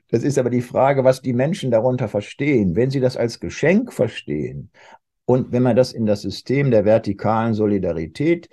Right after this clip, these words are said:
einbringt, das Jan Assmann auf die Pharaonen in Ägypten bezieht, also solche Oberherrscher, wenn man so will, äh, dann, dann steckt da drin, dass aber auch der Boss Verpflichtungen hat.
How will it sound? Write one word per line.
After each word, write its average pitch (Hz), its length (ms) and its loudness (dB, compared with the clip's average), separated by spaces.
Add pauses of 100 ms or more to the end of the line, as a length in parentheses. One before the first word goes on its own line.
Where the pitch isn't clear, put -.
(280)
einbringt, 104 560 0
das - 300 -4
Jan 90 260 -2
Assmann 120 440 0
auf - 320 -6 (180)
die 95 80 -4
Pharaonen 110 680 4
in 104 100 6
Ägypten 131 400 4
bezieht, 73 420 -2
also 139 220 6
solche 98 520 2 (500)
Oberherrscher, 87 800 0
wenn 71 100 -8
man 85 160 -4
so 113 160 -2
will, 185 260 2 (380)
äh, 120 260 4
dann, 131 480 2 (760)
dann 131 640 -4
steckt - 420 -4
da 131 120 8
drin, 147 220 2
dass 127 160 6
aber 123 200 4
auch 131 200 2
der 107 180 -2
Boss 123 640 2 (840)
Verpflichtungen 90 640 -2
hat. - 360 -20